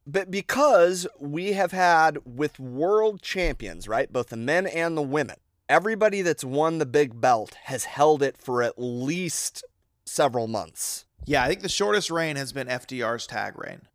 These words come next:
Speaker 2: I think has been the shortest.
Speaker 1: Yeah.
Speaker 2: They were, and even that was, like, two or three months,
Speaker 1: Well, and maybe
Speaker 2: I think.
Speaker 1: Nyla with the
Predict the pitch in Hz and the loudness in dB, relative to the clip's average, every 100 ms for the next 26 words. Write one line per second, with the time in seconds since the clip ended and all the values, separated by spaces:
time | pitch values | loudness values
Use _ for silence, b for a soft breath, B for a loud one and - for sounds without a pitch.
0 | - - 123 117 107 110 - - 104 - | -20 -16 -14 -14 -14 -14 -6 -6 -6 -12
1 | - 120 127 139 131 104 - 135 120 - | -12 -8 -2 2 4 4 0 -4 -6 -10
2 | _ - 131 147 202 214 175 170 160 139 | _ -10 -8 -4 -4 -2 0 2 0 -2
3 | 127 123 - 139 139 123 113 110 - - | -4 -6 -8 -8 -6 -6 -6 -10 -12 -10
4 | - 165 165 165 175 180 156 139 127 147 | 2 4 4 4 2 2 2 2 4 2
5 | 147 113 95 - 120 117 - 113 101 | 2 -2 -6 -10 -8 -8 -6 -6 -6